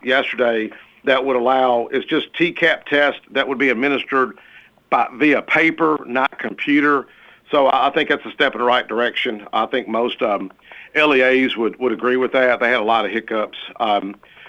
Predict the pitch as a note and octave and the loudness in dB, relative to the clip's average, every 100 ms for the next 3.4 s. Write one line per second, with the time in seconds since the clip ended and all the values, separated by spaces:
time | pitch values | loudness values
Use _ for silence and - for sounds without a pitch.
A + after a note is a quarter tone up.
0 | - - C#3 C#3 G3+ F3+ E3+ D#3+ D#3 D3+ | -6 0 0 2 2 4 2 2 2 2
1 | A#2+ B2 C3+ B2 A#2 A#2 D3 C#3+ B2+ B2 | 0 -2 -2 -4 -4 -4 0 2 2 0
2 | A#2 A2 _ _ _ - A#2 G#2+ G2 G2 | 0 -4 _ _ _ -2 0 2 -2 -8
3 | - C#3+ B2+ | -8 -2 -2